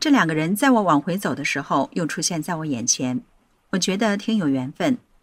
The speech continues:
就上前和那个女孩搭话：“这车扫码骑吧，多少钱一小时呀？”女孩耐心地告诉我多少钱。那个男孩看见我也靠过来了，我又问那男孩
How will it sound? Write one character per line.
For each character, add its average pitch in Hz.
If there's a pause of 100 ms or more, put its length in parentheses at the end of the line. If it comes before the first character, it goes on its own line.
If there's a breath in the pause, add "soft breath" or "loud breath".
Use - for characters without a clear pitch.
(180)
就 285
上 262
前 185
和 220
那 233
个 240
女 151
孩 127
搭 165
话 175 (1120)
：“这 311
车 294
扫 208
码 -
骑 -
吧， 147 (240)
多 294
少 285
钱 175
一 202
小 170
时 143
呀？” 147 (1160)
女 240
孩 214
耐 247
心 240
地 240
告 240
诉 196
我 135
多 170
少 175
钱。 131 (800 soft breath)
那 302
个 285
男 220
孩 180
看 240
见 190
我 135
也 139
靠 -
过 185
来 120
了， 131 (580)
我 180
又 180
问 208
那 175
男 143
孩 127